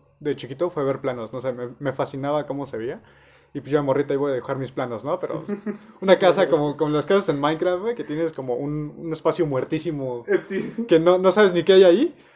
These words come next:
Speaker 1: y al ladito está tu cama, ¿no? Así hacía mis planos yo de chiquito. Y ya en, en secund-, no, en, ¿dónde fue? ¿En prepa?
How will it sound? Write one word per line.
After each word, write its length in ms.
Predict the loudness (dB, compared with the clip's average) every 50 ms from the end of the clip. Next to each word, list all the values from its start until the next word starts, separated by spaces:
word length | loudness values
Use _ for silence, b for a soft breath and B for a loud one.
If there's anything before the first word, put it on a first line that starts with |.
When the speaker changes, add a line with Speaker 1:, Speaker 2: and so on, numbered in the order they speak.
| b
Speaker 1:
y 80 | 6 6
al 80 | 8 8
ladito 220 | 8 6 6 2
está 120 | 0 0
tu 120 | -2 -2 -2
cama, 220 | -4 -4 -6 -6
¿no? 180 | -8 -8 -8 -4
Así 180 | -4 -2 0 0
hacía 160 | 0 0 0
mis 140 | -2 -2 -2
planos 300 | -2 -2 -2 0 0 -2
yo 60 | -2
de 80 | -2 -4
chiquito. 380 | -6 -10 -8 -4 -4 -4 -4 -6 -12 -20 _ _ _ _ _ _ _ _ _ _ _ _ -20 -20 _ _ _ _
Y 160 | -6 -6 -2 2
ya 220 | 2 2 2 2
en, 440 | 0 -2 -2 -4 -4 -4 -6 -8 -8
en 120 | -8 -10 -10
secund-, 440 | -10 -12 -12 -12 -12 -12 -12 -8 -6
no, 200 | -4 -4 -4 -6
en, 320 | -10 -14 -14 -14 -16 -14 -12
¿dónde 160 | -12 -12 -8
fue? 220 | -8 -8 -8 -8
¿En 120 | -10 -8 -4
prepa? 400 | -2 -2 -2 -2 -6 -8 -12